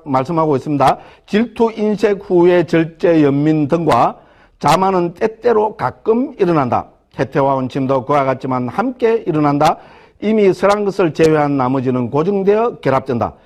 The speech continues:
이제 그들의 조합을 적절하게 설하라. 이랬습니다. 이건 개송으로 딱 암-,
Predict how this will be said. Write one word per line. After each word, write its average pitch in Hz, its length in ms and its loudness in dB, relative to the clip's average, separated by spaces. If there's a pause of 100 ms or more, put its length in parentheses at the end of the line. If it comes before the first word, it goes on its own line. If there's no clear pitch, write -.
(220)
이제 127 260 0
그들의 123 460 0
조합을 113 480 -2
적절하게 208 520 -2
설하라. 151 340 -2
이랬습니다. 143 520 0 (360)
이건 175 400 0 (880)
개송으로 185 420 0
딱 - 200 -6 (160)
암-, 165 200 -6